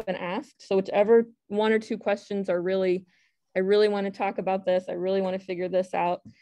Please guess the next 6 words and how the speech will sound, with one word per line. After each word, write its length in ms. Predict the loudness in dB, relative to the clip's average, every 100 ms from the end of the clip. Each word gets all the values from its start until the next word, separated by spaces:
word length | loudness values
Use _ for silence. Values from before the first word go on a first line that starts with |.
| _ -20 _ -4
And 440 | 0 2 2 -2 -8 _ _ _ _ _ _ _ _ _ _ _ _ 0
within 360 | 2 4 6 6
your 120 | 4
small 320 | 0 -2 -2
group, 280 | 0 -2 -2
you'd 220 | -6 -6